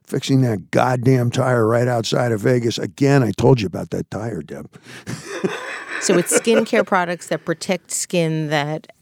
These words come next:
Speaker 2: is both
Speaker 1: I
Speaker 2: tattooed or not tattooed.
Speaker 1: Well, if I can protect your Rembrandt, that's an investment of emotion. It's an investment of money.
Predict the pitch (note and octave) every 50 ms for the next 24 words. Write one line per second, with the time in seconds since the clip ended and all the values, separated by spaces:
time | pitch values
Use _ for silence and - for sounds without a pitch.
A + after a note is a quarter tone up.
0 | _ _ _ - F3 E3 D#3+ D#3 D3+ D3 C#3+ C3+ - F3 E3 E3+ - - - G3+
1 | F3+ F3+ - - G3+ F#3 F3 E3+ F3 E3+ F3 G#3+ D4+ C#4 - - - G3 - -
2 | - G#3 - F2+ - A2 F#2 E2 D2+ E2 E2 E2+ - - A2+ - - A#2 A2+ -
3 | G#2+ - - - A#2+ A2 - - - A2 G#2 F#2+ F#2 G2 G#2 G#2 A2+ A2+ A2+ A#2
4 | A#2 A#2+ B2+ C3 - _ _ _ _ _ _ _ _ _ _ _ _ _ _ _
5 | - - - - - A#2 F#2+ E2+ D#2+ D#2 - - A#2 A#2+ C#3+ - - - C3 B2
6 | G2 E2 D#2+ F2 F2 E2+ E2+ G2 G#2 B2 D3 D#3+ - - F#3 F#3 - E3+ - -
7 | - F2+ F2+ E2 D#2 D2+ - F2+ F#2 - - - - - B1+ - A#2 C3 D#3+ A#2
8 | C3 D3+ E3+ F3+